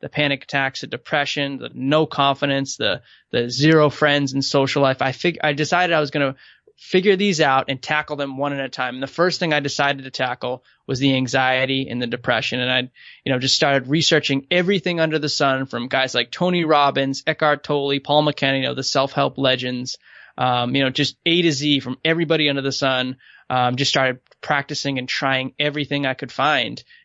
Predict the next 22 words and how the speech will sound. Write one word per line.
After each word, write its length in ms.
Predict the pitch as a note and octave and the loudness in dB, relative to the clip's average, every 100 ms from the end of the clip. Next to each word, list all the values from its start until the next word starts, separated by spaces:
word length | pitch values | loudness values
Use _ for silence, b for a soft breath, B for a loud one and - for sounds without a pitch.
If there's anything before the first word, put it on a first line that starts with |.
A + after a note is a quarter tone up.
| - | -4
And, 280 | C3+ C3 C#3 | -2 0 2
you 120 | D3 | 2
know, 60 | |
it 60 | C#3+ | 2
took 200 | - B3 | 0 4
a 20 | |
little 240 | G#3 G3+ D3 | 6 6 6
while. 320 | C#3 D3+ D3 | 4 4 0
It 80 | - | -2
took 260 | D#3 - | -8 -6
probably 300 | - D#3 D3+ | 0 2 2
a 80 | D3 _ _ - | -2 _ _ -4
few 160 | E3+ | 0
months 280 | C#3 C#3+ C#3+ | 2 2 0
before 280 | C#3+ D3 C3 | 0 2 2
I 60 | |
started 340 | B2+ C#3+ C3 B2 | 2 0 0 0
seeing 280 | D3 C3+ C3 | 0 0 0
some 160 | B2+ | -4
traction. 680 | - C3+ C#3+ - C3 B2 A#2 b b b _ | -2 0 0 -2 -4 -4 -10 b b b _
Um, 480 | B2 B2 A#2+ A#2+ B2 _ | -4 -2 -4 -6 -10 _
but 320 | C3+ B2+ - | 2 2 0